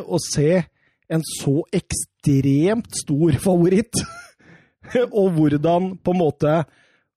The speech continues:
Ove Røsler, da, som trener for dette laget, skulle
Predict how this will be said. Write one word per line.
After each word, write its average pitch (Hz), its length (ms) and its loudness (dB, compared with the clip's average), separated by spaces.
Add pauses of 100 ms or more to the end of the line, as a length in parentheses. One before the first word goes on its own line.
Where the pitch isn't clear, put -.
(160)
Ove 160 240 4
Røsler, 185 420 2
da, 196 120 -2
som 170 180 -4
trener 131 380 0
for 151 100 0
dette 143 220 0
laget, 135 260 -4
skulle 165 220 0